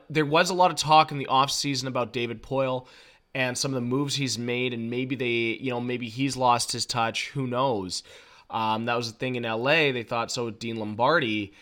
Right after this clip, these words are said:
And I mean, since Dean Lombardi got kind of relieved of his duties, L A hasn't looked, I mean, they got into the playoffs that year, uh, and lost to, um, Vegas. And the craziest thing about that one was, uh, that was a, a ga-, uh, series in which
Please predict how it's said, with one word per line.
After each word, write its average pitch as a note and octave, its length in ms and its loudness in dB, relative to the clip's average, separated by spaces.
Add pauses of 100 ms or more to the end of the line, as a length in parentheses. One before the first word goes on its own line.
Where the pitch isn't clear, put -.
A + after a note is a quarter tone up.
(200)
And G#2+ 100 -10
I A2+ 80 -4
mean, A2+ 420 -4 (100)
since - 440 -4
Dean C3 180 -4
Lombardi A#2+ 400 0
got A2 320 -2 (240)
kind B2 160 -8
of A#2 60 -4
relieved A2+ 240 -4
of G2+ 80 -10
his B2+ 240 -4
duties, G2+ 640 -2 (1000)
L A#2 160 0
A A#2+ 80 0
hasn't A#2 340 -4
looked, C3 180 -4
I C3 60 0
mean, D3+ 140 4
they C#3+ 80 4
got D3+ 200 10
into F#3+ 140 2
the - 60 0
playoffs D#3+ 260 4
that D3+ 140 4
year, C#3 320 2
uh, B2 180 6
and A#2+ 220 0
lost B2 440 6
to, C3 280 0
um, G2+ 380 0 (580)
Vegas. C3 560 6 (240)
And C3 80 -4
the C#3 40 -4
craziest F#3 300 4
thing F#3 100 0
about B2+ 220 4
that F3 240 10
one C3+ 220 4
was, A#2+ 420 2 (540)
uh, A#2 260 6
that F3 160 8
was A#3 140 2
a, E3 200 0
a C#3+ 120 2
ga-, C#3 260 2
uh, C3 260 4
series F3 320 0
in D#3 120 -2
which B2 180 -2